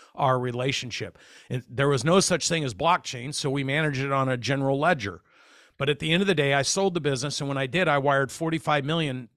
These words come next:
a third of the sales price, to my customers for doing business with me. That's really the kind of currency. I wanna use asset-backed currencies that actually have something to do with, with, with monetizing the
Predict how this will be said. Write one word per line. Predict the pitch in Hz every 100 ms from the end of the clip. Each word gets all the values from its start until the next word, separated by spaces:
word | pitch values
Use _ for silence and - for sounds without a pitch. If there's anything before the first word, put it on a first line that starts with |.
| -
a | 127
third | _ - 180 175
of | 143
the | 139
sales | - 170 170 -
price, | 139 123 110 -
to | 139
my | 117
customers | - 170 170 - 135 117 -
for | 139
doing | 123 131 123
business | 147 139 -
with | 113 104
me. | - - - - -
That's | 156 165 143
really | 156 208 175 151 -
the | 135 -
kind | - 175 185 160
of | -
currency. | - 175 175 165 - 104
I | 95
wanna | 156 165 160
use | 135 -
asset-backed | 143 160 - 180 - 120 131 160 -
currencies | 185 190 196 - 214 208 175
that | - 139 - -
actually | 143 156 - 175 170
have | 147 147 151
something | 170 156 147 135
to |
do | 147
with, | 139 - - - - -
with, | 135 127 -
with | 147 131
monetizing | 135 151 175 - 156 151 143 135
the | 123